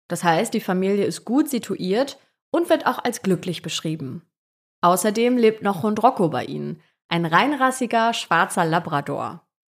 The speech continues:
Am neunten Mai zweitausendzwei machen die Eltern einen Ausflug, gemeinsam mit Verwandten. Das ist ein Donnerstag,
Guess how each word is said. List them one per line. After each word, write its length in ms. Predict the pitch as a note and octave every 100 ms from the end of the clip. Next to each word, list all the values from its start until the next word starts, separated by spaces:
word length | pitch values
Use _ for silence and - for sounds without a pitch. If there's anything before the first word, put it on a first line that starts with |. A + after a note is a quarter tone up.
| _ _ _ _ _ _ _
Am 200 | F#3+ F#3+
neunten 380 | G#3 D#4 D4+ B3
Mai 200 | F3 F3+
zweitausendzwei 1120 | - - F3 - F3+ F3 E3+ - D#3+ D3+ E3
machen 300 | E3+ E3 F3
die 160 | E3 -
Eltern 420 | E3 F#3 G#3 G3
einen 300 | F3+ F#3 -
Ausflug, 720 | F3 F3 - - - - -
gemeinsam 440 | F3 F3+ F#3 F#3
mit 100 | F3+
Verwandten. 800 | F3+ F#3 E3+ E3 D#3+ D3 B2+ D#3+
Das 160 | F#3 E3+
ist 140 | F#3
ein 80 | F#3
Donnerstag, 760 | F3 E3+ D#3 - - - -